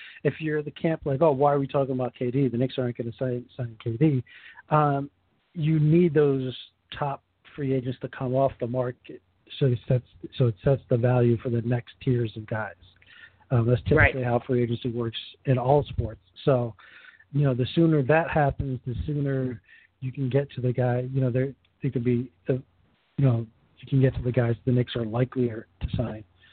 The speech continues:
Speaker 2: Right. One other thing I was gonna mention about Willian Gomez is that since he's a second-round pick, we would be able to sign him, but not to a, a deal like a, a, you know, not a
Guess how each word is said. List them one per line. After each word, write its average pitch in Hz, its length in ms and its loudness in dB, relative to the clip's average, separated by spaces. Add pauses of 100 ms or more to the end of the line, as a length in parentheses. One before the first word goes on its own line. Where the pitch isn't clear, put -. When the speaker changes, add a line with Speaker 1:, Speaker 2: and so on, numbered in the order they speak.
(1800)
Speaker 2:
Right. 143 280 12 (680)
One 160 300 2
other 175 220 4
thing 175 120 -6
I 156 40 -4
was 147 80 -6
gonna 151 140 -6
mention 156 260 -10
about 143 200 -4
Willian 143 540 -6
Gomez 139 480 -6
is 123 180 -16
that 123 220 0 (800)
since 175 240 0
he's 151 140 0
a 139 160 -2
second-round 139 560 0
pick, 160 300 2
we 139 480 -2 (100)
would 175 220 -2
be 175 120 4
able 147 240 2
to 135 140 -14 (100)
sign 151 200 -4
him, 131 420 -12 (260)
but 143 140 -2
not 170 240 2 (240)
to 139 200 0
a, 135 260 -4
a 143 100 -6
deal 147 400 2
like 131 240 0
a, - 300 -4
a, - 40 -
you 143 140 -6
know, 127 240 -6 (380)
not 147 100 0
a 139 60 -4